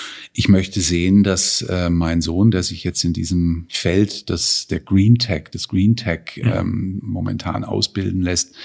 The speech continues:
Speaker 1: dass er, äh, eine, eine verantwortungsvolle Position hat, ähm, entweder als Selbstständiger oder irgendwo in einem Unternehmen, diese Werte weitergibt.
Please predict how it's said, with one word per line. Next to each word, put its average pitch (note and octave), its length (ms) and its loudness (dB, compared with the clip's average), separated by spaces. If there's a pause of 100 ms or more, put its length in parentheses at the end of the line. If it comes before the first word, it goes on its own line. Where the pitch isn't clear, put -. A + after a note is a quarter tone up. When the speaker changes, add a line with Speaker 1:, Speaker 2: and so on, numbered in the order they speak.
(340)
Speaker 1:
dass E2 160 -2
er, F2+ 460 -2
äh, F2 320 -2
eine, E2+ 300 -2
eine - 300 -4
verantwortungsvolle F2+ 840 -4
Position F2+ 680 -2
hat, - 400 -6
ähm, F2+ 280 -4
entweder F#2 340 -6
als F#2+ 160 -4
Selbstständiger F#2 600 -4
oder G#2 140 -6
irgendwo F#2+ 320 -8
in F#2+ 60 -2
einem F#2+ 100 0
Unternehmen, F#2+ 520 -2 (340)
diese F#2 280 2
Werte F#2 360 0
weitergibt. F#2+ 760 -4